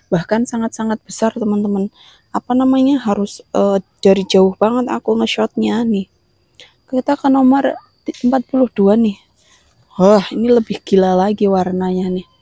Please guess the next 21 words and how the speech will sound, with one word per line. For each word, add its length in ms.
Lebih 480
gila 480
lagi 480
warnanya 560
nih 160
ya, 240
nih. 240
Wow. 560
Lebih 420
gila 320
lagi 400
ukurannya, 720
sudah 320
benar-benar 540
besar. 380
Aku 240
atur 320
dulu 320
ya 240
kameraku 880
nih. 200